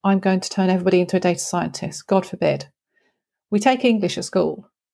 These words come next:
but we're not all gonna be English philosophers. So just 'cause we take data literacy doesn't mean we're all gonna be a data scientist. It might just mean you're a receptionist. When you log the visitors as they come in, you make sure the details that you log are correct.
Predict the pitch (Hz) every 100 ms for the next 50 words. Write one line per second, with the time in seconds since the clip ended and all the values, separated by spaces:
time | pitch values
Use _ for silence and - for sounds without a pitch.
0 | _ _ _ _ _ - 202 220 269 294
1 | 269 247 240 233 226 208 226 233 226 175
2 | - 156 240 - - _ _ _ _ _
3 | _ - 214 233 302 285 269 254 208 226
4 | 226 233 277 - 208 - 160 220 262 _
5 | 165 170 233 214 202 208 220 202 175 180
6 | 175 180 180 - 311 277 240 190 143 -
7 | _ - - - - - 247 220 202 208
8 | 202 196 190 190 - 220 220 220 262 359
9 | - - 165 139 143 - - _ _ 196
10 | 202 202 202 196 190 - - 190 190 185
11 | 190 - 208 170 165 190 180 180 214 220
12 | 180 196 240 _ _ _ _ _ 220 208
13 | 196 - - 190 190 202 269 262 196 185
14 | - 202 180 175 202 202 294 294 156 -
15 | -